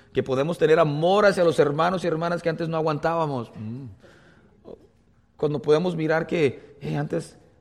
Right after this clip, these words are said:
mm, nunca podría imaginarme yo andar haciendo esto",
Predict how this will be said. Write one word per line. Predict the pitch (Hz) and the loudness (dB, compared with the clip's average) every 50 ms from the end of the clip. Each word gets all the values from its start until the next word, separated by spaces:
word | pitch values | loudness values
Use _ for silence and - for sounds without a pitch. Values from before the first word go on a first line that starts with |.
| _ - | _ -10
mm, | - 131 139 143 147 143 143 143 139 143 - - - | -6 -6 -4 -4 -2 -4 -4 -4 -6 -8 -14 -18 -14
nunca | - 113 117 131 143 156 170 170 165 175 160 | -8 -6 -4 -2 -2 -2 -2 -2 -4 -4 -4
podría | 156 139 139 147 156 | -2 0 0 0 0
imaginarme | 156 151 139 139 135 135 143 139 139 139 139 | 0 -2 -4 -6 -6 -6 -6 -6 -6 -4 -2
yo | 139 139 | 0 0
andar | 139 139 135 139 | 0 -2 -2 -4
haciendo | 135 - - 131 131 127 123 | -4 -4 -6 -8 -6 -4 -4
esto", | 139 - - - - 98 | -6 -6 -8 -12 -12 -12